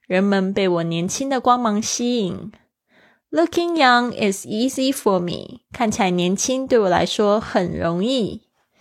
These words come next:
My youthful looks make me feel attractive. 我年轻的外貌让我感觉有吸引力。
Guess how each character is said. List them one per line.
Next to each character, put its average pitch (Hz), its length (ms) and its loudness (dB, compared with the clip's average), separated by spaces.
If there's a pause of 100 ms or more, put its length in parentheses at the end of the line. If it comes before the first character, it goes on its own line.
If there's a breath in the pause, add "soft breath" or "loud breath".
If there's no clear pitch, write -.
(600 soft breath)
My 185 200 4
youthful 233 600 4
looks 214 600 2 (100)
make 233 240 -2
me 247 240 0
feel 220 400 2
attractive. 247 760 -2 (400 soft breath)
我 180 120 0
年 175 240 0
轻 233 240 -2
的 233 140 0
外 220 200 2
貌 202 360 2
让 196 160 0
我 180 100 0
感 175 260 -4
觉 180 240 0
有 180 220 0
吸 262 300 0
引 185 200 0
力。 196 360 -2